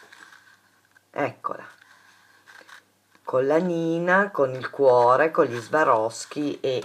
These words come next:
la sua perla, anche questo un regalo che, eh, mi è piaciuto moltissimo. Sempre, eh, gioiellini,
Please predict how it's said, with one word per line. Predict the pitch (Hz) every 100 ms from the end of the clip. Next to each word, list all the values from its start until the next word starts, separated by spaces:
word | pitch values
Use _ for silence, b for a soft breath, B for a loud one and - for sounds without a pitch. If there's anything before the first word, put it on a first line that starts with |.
| -
la | 127
sua | 120 - 113 110
perla, | 117 107 107 110 110 110 -
anche | - -
questo | 135 139 139 165 139 139
un | 127
regalo | 131 123 117 117 127 - -
che, | 120 117 -
eh, | 123 -
mi | 143
è | 131
piaciuto | 127 101 - - 113 - 117 -
moltissimo. | 135 120 117 - 101 - - - 113 110 - - - - - - - - - - - - - - _ - - - - - - - -
Sempre, | - - 262 269 294 285 214 175 165 - -
eh, | 151 143 143 139 120
gioiellini, | 143 185 165 160 147 143 135 123 139 175 233 285